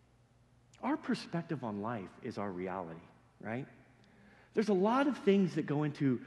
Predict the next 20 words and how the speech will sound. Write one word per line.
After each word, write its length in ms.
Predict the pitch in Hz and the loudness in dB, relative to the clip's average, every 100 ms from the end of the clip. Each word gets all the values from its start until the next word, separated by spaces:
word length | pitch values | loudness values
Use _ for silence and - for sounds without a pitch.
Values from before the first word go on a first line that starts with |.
| - | -4
the 80 | 139 | -4
creation 540 | - 143 135 135 135 | 0 2 4 2 -2
of 120 | 113 101 | -2 -2
our 120 | 101 | -4
perspective. 760 | - 104 - - 98 - 87 - - - - - | -4 -12 -8 -6 -6 -8 -16 -18 -20 -20 -12 -6
Our 120 | 104 | -6
childhood, 720 | - 120 131 131 127 123 123 | 0 2 2 2 -2 -2 -2
our 160 | 110 101 | -4 -2
background, 680 | 123 127 127 120 120 120 - | -2 -2 -4 -4 -4 -4 -6
our 80 | 107 | -6
family 340 | - 120 127 | -4 -4 -2
dynamics, 720 | 120 117 113 117 117 117 - - - _ _ _ _ _ | -2 -2 -2 -2 -2 -6 -10 -20 -20 _ _ _ _ _
our 140 | 117 110 | -2 2
life's 340 | 110 135 135 | 4 4 2
experiences, 840 | 127 - - 123 123 120 131 117 117 - - - | -6 -4 -4 -2 -2 -2 -2 -2 -6 -18 -6 0
and 140 | 226 220 | 0 2
all 360 | 233 320 339 320 | 2 4 4 0
of 120 | 233 | 0
these 220 | 143 117 | -2 -2
things 540 | - 117 90 92 - | -4 -4 -4 -8 -12